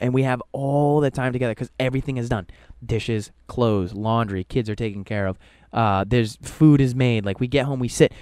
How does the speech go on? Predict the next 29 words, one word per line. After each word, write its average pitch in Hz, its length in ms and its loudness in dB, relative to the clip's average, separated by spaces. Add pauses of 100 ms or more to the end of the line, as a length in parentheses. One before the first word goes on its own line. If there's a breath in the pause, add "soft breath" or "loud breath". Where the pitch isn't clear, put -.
(120)
we 135 100 2
fucking 123 340 -2
eat 170 220 2
dinner, 151 260 4
and 127 160 -2
from 131 140 -2
the 113 80 -2
second 147 360 0
I'm 120 120 -2
home 170 340 0
to 147 100 -4
the 113 80 0
second 143 360 -2
I 127 80 2
wake 120 260 2
up - 140 -4
the 113 60 -4
next 113 220 -4
day, 110 180 0
I 104 180 -6
am 101 120 -6
with 101 260 -4
that 90 180 -4
person. 95 300 -4
I'm 90 120 -8
with 113 200 -4
my 104 120 -4
significant 101 500 -10
other. 92 160 -10